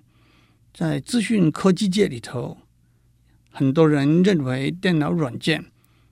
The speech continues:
应该共同合作发展，公开免费使用，这就是所谓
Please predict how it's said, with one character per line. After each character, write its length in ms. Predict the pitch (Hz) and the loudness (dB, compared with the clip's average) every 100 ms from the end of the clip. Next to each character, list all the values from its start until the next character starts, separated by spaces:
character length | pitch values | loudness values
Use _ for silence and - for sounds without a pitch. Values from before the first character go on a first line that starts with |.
| _ | _
应 200 | 151 147 | 0 0
该 420 | 147 139 143 175 185 - | 0 -4 -4 -6 -8 -2
共 220 | 202 151 | 2 2
同 440 | - 131 143 160 - - | 0 0 0 0 -6 -18
合 240 | - 165 | -4 0
作 240 | 175 160 135 | 0 0 -2
发 220 | 147 156 | -6 -6
展， 220 | 139 - _ _ _ _ _ _ - | -6 -8 _ _ _ _ _ _ -4
公 200 | 151 151 | 0 0
开 360 | 147 139 156 | -2 -4 -4
免 260 | 156 127 113 | -4 -4 -6
费 260 | - 151 120 | -4 -4 -4
使 340 | - - 117 | -4 -4 -6
用， 240 | 127 175 - _ _ _ _ _ _ _ _ _ | -6 -6 -8 _ _ _ _ _ _ _ _ _
这 140 | - 165 | 0 2
就 160 | 151 | 2
是 320 | 127 - 127 110 | -4 -6 -6 -8
所 320 | - 113 120 | -8 -8 -8
谓 260 | 147 - | -8 -10